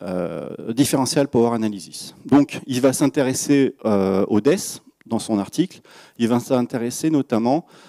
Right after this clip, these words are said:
à la fonction f qu'on a ici, euh, donc, ou, qui manipule en fait un bout de,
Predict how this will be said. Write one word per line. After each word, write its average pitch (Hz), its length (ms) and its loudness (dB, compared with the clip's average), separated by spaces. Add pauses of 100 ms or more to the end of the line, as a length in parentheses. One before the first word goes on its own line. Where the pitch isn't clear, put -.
(120)
à 117 160 2
la 131 80 0
fonction 120 500 -2
f - 360 -2 (300)
qu'on 110 160 -2
a 117 80 4
ici, 147 420 -4 (400)
euh, 101 560 2
donc, 110 300 0 (140)
ou, 139 220 4 (100)
qui 139 120 2
manipule 147 420 4
en 120 60 2
fait 117 240 -2
un 123 100 2
bout 151 180 2
de, 104 520 2